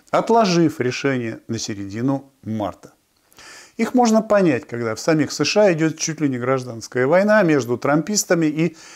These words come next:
всеми остальными. Это почти пятьдесят на пятьдесят. Но не это стало причиной изгнания из Авдеевки В С У и позорного бегства оттуда элитных украинских частей "АЗОВ". По информации от наших военных источников,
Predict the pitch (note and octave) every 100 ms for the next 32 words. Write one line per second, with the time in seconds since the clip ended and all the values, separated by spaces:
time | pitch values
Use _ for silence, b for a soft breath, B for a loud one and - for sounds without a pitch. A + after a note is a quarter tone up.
0 | B B - D3+ D3 D3 C#3 B2 - C3+
1 | C3 A2+ G#2+ C3+ C#3 - C#3 - D3+ -
2 | B2+ A#2 - B2+ A#2+ - B2 A#2 - G#2+
3 | - B B B C3+ E3 B3 C4+ C4+ C3+
4 | G3+ C4 A#3 A3 G#3+ G#3 - - D3 B2
5 | - C3+ - E3+ E3 C3 B2+ C3+ C#3 B2+
6 | A2+ A2+ A2 C#3+ F3+ F3 D3+ - A2+ C3
7 | A3 A#3 A3+ B B - A3+ F3 C#3 D#3
8 | D#3 C#3 A#2+ B2 F3+ - D3+ D3 D3 C3+
9 | C3+ C3 B2+ B2 B2 A2+ G#2+ G#2+ B2 B2
10 | A2+ D3+ D3 F#3 - - G3+ - C#3+ C3+
11 | A#2 F2+ - _ _ B B B B B
12 | F3 A3+ B3 B3+ C4 C4 - C#3 C#3 C3
13 | - A2+ D3+ D3 D#3 E3 G#3+ G#3+ B3 A3+
14 | G#3+ G3